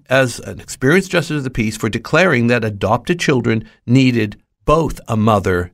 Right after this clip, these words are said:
and a father, which I guess implied that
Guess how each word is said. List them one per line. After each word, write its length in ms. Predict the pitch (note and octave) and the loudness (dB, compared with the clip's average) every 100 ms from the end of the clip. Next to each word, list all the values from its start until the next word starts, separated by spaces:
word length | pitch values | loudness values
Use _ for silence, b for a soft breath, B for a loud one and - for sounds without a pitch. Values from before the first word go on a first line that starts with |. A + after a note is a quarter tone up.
| _ | _
and 160 | G#2+ G#2+ | -2 0
a 40 | |
father, 520 | G#2+ G2 F2 - - _ _ _ - | 2 2 2 -2 -14 _ _ _ -2
which 220 | D3 C#3+ | 0 2
I 80 | B2 | 0
guess 260 | B2+ - | -2 -4
implied 520 | A2+ G#2+ A#2+ A2 G#2 | -4 2 2 2 0
that 240 | G#2+ F#2 | -4 -4